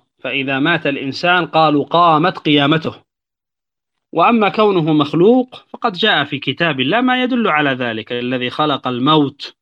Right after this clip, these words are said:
والحياة ليبلوكم أيكم أحسن عملا". وهذا الموت إذا دخل أهل الجنة الجنة وأهل النار النار،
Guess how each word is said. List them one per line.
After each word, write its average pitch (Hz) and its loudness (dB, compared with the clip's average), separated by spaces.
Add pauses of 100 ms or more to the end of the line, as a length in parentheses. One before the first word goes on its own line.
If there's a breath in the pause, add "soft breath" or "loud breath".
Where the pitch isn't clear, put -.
(500)
والحياة 131 -2
ليبلوكم 127 -4
أيكم 135 -4
أحسن 170 -4
عملا". 170 -2 (880)
وهذا 170 -2
الموت 170 -4 (540)
إذا 170 0
دخل 160 -2
أهل 147 -2
الجنة 139 -2
الجنة 123 -4
وأهل 135 -4
النار 135 -2
النار، 185 0